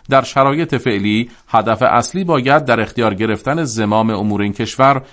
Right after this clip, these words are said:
به دست افغانها باشد، زیرا اکنون متاسفانه چنین اختیاری نداریم. در همین حال، وزیر امور خارجه امریکا برای همراهی اسلام آباد در مسئلهٔ افغانستان ابراز امیدواری کرد.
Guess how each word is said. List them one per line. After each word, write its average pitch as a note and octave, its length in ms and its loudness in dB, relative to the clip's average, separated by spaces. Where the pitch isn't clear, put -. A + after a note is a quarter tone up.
به G#2 120 0
دست G#2 280 0
افغانها G2+ 560 2
باشد، A#2 320 0
زیرا G2 400 0
اکنون A2 400 0
متاسفانه G#2 840 -2
چنین G#2 320 -2
اختیاری G2 480 -2
نداریم. G2 580 0
در D3+ 120 6
همین D3 240 0
حال، A#2+ 380 4
وزیر B2 260 2
امور D#3+ 220 0
خارجه C3+ 380 2
امریکا C#3+ 480 2
برای C#3 340 2
همراهی B2 480 0
اسلام B2 320 2
آباد A#2+ 280 2
در A2 140 0
مسئلهٔ G#2 400 -2
افغانستان A2 680 0
ابراز G2 460 -2
امیدواری F2 600 -4
کرد. - 540 -12